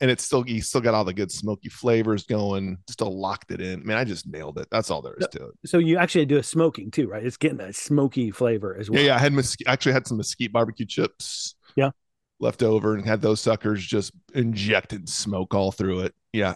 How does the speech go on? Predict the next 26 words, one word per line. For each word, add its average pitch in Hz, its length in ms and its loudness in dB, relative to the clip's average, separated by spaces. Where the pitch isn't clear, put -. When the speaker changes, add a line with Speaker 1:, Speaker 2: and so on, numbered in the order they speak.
Speaker 1:
I 302 100 6
nailed 123 320 4
it. 123 160 0
I'm 180 100 0
not 160 140 2
gonna 107 160 -2
lie. 98 300 -2
Some 165 240 -2
Speaker 2:
It 165 40 4
was - 0 -
a - 0 -
good - 0 -
Speaker 1:
years, 156 420 4
Speaker 2:
year. 147 60 2
Speaker 1:
you 135 40 4
know, 143 120 6
are 131 80 4
questionable. 127 540 0
This 117 200 0
year 107 100 -2
was 95 140 -4
not 87 220 -6
one 82 80 -8
of 78 80 -8
those 78 180 -10
years. 76 320 -8